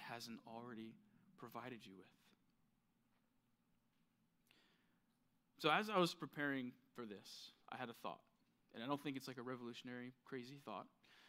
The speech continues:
But I had this thought of, what about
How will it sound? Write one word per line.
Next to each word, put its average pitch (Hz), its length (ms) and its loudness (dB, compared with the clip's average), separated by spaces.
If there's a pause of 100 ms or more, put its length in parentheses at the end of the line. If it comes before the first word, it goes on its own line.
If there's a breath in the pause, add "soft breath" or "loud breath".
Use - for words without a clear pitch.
(240 loud breath)
But 156 100 8
I - 20 12
had 180 160 8
this 160 140 0
thought 156 340 4
of, 135 160 -2 (2000)
what 151 120 -2
about 190 300 -4